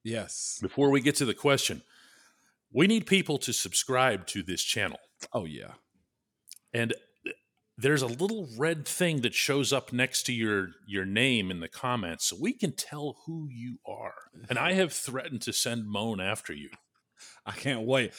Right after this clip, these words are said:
Speaker 1: I'll come in laughing, but it won't be a smiling situation, okay?
Speaker 2: It makes a big difference to the
Speaker 1: Yeah.
Speaker 2: program. Subscribe to the D K Pittsburgh Sports channel. You'll find it on there. It's free. It costs
Speaker 1: Please
Speaker 2: nothing at
Speaker 1: do.
Speaker 2: all. It,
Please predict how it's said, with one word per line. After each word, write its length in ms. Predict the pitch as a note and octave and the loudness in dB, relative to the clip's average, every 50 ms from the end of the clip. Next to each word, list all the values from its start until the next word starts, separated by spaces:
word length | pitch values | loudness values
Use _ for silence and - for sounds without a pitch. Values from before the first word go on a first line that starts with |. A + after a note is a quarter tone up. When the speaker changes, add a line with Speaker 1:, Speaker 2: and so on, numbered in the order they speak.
| - - - - | -16 -16 -4 0
Speaker 1:
I'll 180 | D3+ F#3+ B3+ B3+ | 2 2 2 2
come 280 | - - A#3+ B3 C4 | 2 2 4 4 6
in 240 | B3 G#3+ F3+ B2+ A#2+ | 6 4 4 2 0
laughing, 560 | A2+ B2+ D3+ D#3 C#3 A#2+ - - G#2 F#2 F2+ F#2+ | 2 4 4 4 4 2 0 -4 -8 -8 -4 -2
but 140 | B2 B2+ | 0 2
it 60 | B2+ B2 | 2 4
won't 260 | B2+ C#3+ D#3 C#3+ C3 | 4 4 2 4 4
be 80 | C#3 | 4
a 60 | C3 A#2+ | 4 4
smiling 480 | - - B2+ B2 B2 B2 A#2 A2 A2 | 4 2 2 2 2 2 2 0 0
situation, 720 | - - A#2+ - - G#2 G2+ A2 A#2 A2 - - F#2+ F#2+ G2 | -2 -2 -2 -4 -4 -4 -2 0 0 -2 -2 -4 -6 -8 -8
okay? 420 | F#2+ - - A#2+ B2 C3 C3+ C3+ - _ _ _ - | -8 -6 -6 -4 -4 -4 -6 -8 -12 _ _ _ 2
Speaker 2:
It 180 | D3 D#3 - | 4 4 6
makes 300 | D#3+ E3+ F3+ E3+ - - | 6 6 6 6 4 2
a 40 | C#3+ | 0
big 380 | G#2+ - - D3 D3+ D3 A#2+ A2+ | 0 2 4 6 6 4 4 4
difference 400 | C3+ C3 - - A#2 G2 - - | 4 4 4 2 0 -2 -2 -2
to 100 | - A2+ | -2 -4
the 100 | G2 G2 | -4 -6
Speaker 1:
Yeah. 60 | - - | -4 0
Speaker 2:
program. 420 | G#2+ G2+ G2+ F2 G2 F2+ E2 D#2+ | 0 0 0 0 0 -2 -2 -2
Subscribe 640 | - - - G2+ - - - C3 B2+ C3+ C#3+ D#3 C#3+ | 0 0 0 2 2 2 4 6 6 8 8 6 4
to 120 | - D3 | 2 0
the 100 | B2 A2+ | -2 0
D 180 | G#2+ A2+ B2 A#2 | 0 2 0 2
K 160 | - B2+ A2 | 2 0 0
Pittsburgh 440 | - - A2 - - - A2 G#2 F#2 | 0 -2 -4 -4 -4 -4 -4 -2 -2
Sports 340 | - - - G2 G2 F#2 - | -2 -4 -4 -4 -6 -4 -4
channel. 420 | - - - A2+ G2 G2 F#2 D#2+ D#2+ | -4 -2 0 0 0 0 -2 -4 -6
You'll 180 | E2+ F2 E2+ | -6 -6 -8
find 340 | - - A2 G2+ G2+ G2 F2+ | -6 -4 -2 -2 -2 -2 -2
it 100 | F#2 F2 | -2 -2
on 160 | E2+ E2+ E2+ | -4 -4 -4
there. 100 | E2 E2+ | -6 -6
It's 160 | F2+ - - | -4 -2 -2
free. 420 | - - - B2 C3 C#3 C#3 C3 A2 | -2 -2 0 0 2 4 4 2 2
It 80 | - - | 0 0
costs 380 | - B2 A#2+ B2+ G#2 D#2 - | 4 6 6 6 6 4 2
Speaker 1:
Please 40 | - A#2 | 2 2
Speaker 2:
nothing 320 | A2+ A#2 - - B2 A2+ A2 | 0 2 2 0 0 2 2
at 40 | G2 | 4
Speaker 1:
do. 40 | G2+ | 4
Speaker 2:
all. 240 | G#2+ G#2+ G#2+ A2 G2+ | 6 6 6 6 6
It, 160 | A#2 C3 | 4 2